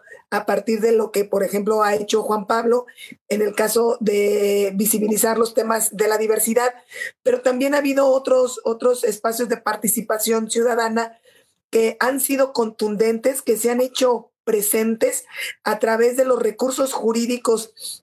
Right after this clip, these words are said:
que nos da la norma para exigir derechos y para también despertar ese contrapeso que tiene que venir desde la sociedad.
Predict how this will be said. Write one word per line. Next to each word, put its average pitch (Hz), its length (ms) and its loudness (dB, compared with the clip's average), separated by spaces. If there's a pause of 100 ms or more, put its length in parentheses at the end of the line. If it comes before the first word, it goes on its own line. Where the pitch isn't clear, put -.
que 214 160 2
nos 220 160 -2
da 220 100 2
la 240 120 2
norma 233 520 0 (320)
para 214 220 0
exigir 240 540 -2
derechos 240 680 2 (300)
y 233 100 -4
para 226 260 -2
también 262 520 0 (880)
despertar 240 880 0 (400)
ese 240 480 2
contrapeso 233 600 -4
que 254 100 0
tiene 226 280 -4
que 226 120 0
venir 208 360 -2
desde 202 260 -2
la 202 140 -2
sociedad. 220 640 -2